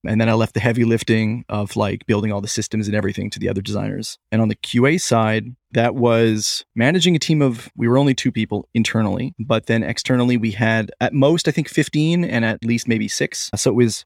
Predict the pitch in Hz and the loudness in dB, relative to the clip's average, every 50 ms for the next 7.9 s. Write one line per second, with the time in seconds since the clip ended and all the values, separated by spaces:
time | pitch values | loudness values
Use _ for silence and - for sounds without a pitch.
0 | _ - 117 127 131 131 131 - - 131 123 117 - - 123 127 127 123 123 120 | _ 0 2 2 4 2 2 4 4 4 4 4 2 2 2 2 4 4 4 4
1 | 117 113 104 107 117 110 110 110 110 107 104 101 98 101 - - _ _ 117 110 | 4 2 2 2 2 2 2 2 2 2 2 0 -2 -4 -6 -10 _ _ -4 -4
2 | 107 110 - - 135 123 - - 127 117 101 120 113 113 110 104 - - - - | -2 -2 0 0 0 2 2 2 2 4 4 4 4 4 2 0 -2 -4 -2 -2
3 | 113 110 110 - - 113 - - 120 117 110 113 110 - - 107 110 110 - - | 0 -2 0 0 0 0 2 2 2 2 2 2 0 0 0 -2 -2 -2 -4 -6
4 | - - _ _ _ _ - - 92 185 - - 113 - - - 127 117 107 113 | -14 -20 _ _ _ _ -16 -14 -12 -12 -12 -12 -14 -14 -2 0 0 2 2 2
5 | 110 107 107 107 113 104 107 - - 101 104 101 - 110 107 101 117 104 104 101 | 0 0 0 0 0 -2 -2 -4 -4 -4 -6 -4 -2 -2 -2 0 -2 -2 -2 -2
6 | 104 101 98 - - 107 - - 107 110 110 107 104 101 104 104 98 - 107 101 | -2 -2 -2 -2 -2 -2 -2 -2 -2 0 0 0 -2 -2 -4 -4 -4 -4 -6 -6
7 | - _ _ _ _ _ _ _ _ - - - 131 113 110 104 107 | -8 _ _ _ _ _ _ _ _ -10 -2 2 2 4 4 4 2